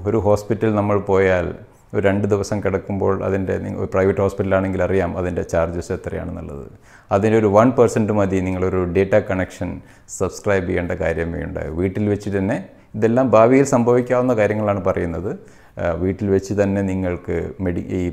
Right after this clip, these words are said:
മോണിറ്ററിംഗ് സിസ്റ്റം, അതുപോലെ തന്നെ diagnosis as well as treatment suggestions ഒക്കെ ഇങ്ങനെ സംഭവിക്കാം. അപ്പോൾ ഞാനിപ്പോൾ പറഞ്ഞത് കൂടുതലും ഒരു പേഷ്യന്റിനെ റിലേറ്റഡ്, patient and doctor related, ആ, ഇങ്ങനെ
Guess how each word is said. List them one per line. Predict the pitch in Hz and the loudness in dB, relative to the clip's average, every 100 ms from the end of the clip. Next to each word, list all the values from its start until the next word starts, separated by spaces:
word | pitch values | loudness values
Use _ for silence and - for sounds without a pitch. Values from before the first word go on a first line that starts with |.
| 90 | -2
മോണിറ്ററിംഗ് | 95 90 92 87 90 | -4 -4 -6 -6 -6
സിസ്റ്റം, | 82 - 87 87 | -8 -6 -4 -4
അതുപോലെ | 87 87 87 90 | -2 -4 -4 -6
തന്നെ | 87 85 - - - 87 | -6 -8 -12 -20 -16 -2
diagnosis | 90 87 87 90 87 92 85 82 85 | 2 2 0 -4 -4 -6 -6 -4 -6
as | - | -2
well | 92 85 85 | 0 2 0
as | 78 - - - - 101 | -2 -8 -18 -20 -6 0
treatment | 98 95 98 92 | 0 0 -4 -2
suggestions | 90 90 104 90 92 | -4 -2 -4 -4 -4
ഒക്കെ | - 127 185 - - 95 | -4 -4 -4 -10 -10 -6
ഇങ്ങനെ | 90 92 107 180 - | -2 -2 -4 -6 -6
സംഭവിക്കാം. | 82 80 78 - 71 - | -6 -6 -8 -10 -14 -6
അപ്പോൾ | 151 170 170 | 4 6 6
ഞാനിപ്പോൾ | 185 185 185 185 | 6 6 4 6
പറഞ്ഞത് | 170 151 160 151 127 | 6 6 4 4 4
കൂടുതലും | 123 123 123 117 117 | 4 6 6 6 2
ഒരു | 117 - | 2 4
പേഷ്യന്റിനെ | 135 147 156 156 156 156 143 - - - 127 107 | 6 6 4 2 4 4 4 2 -14 -12 -4 0
റിലേറ്റഡ്, | 107 104 101 92 80 104 | 2 2 2 -2 0 2
patient | 104 - 113 113 110 | 2 2 -2 0 -2
and | 107 104 - - 101 | -2 -6 -16 -10 -2
doctor | 95 92 101 95 | 0 0 -2 0
related, | 92 92 80 98 92 - - - | 0 -2 -2 -2 -2 -6 -16 -10
ആ, | 98 87 87 92 | -6 -4 -4 -6
ഇങ്ങനെ | 101 98 98 95 95 | -6 -4 -4 -4 -6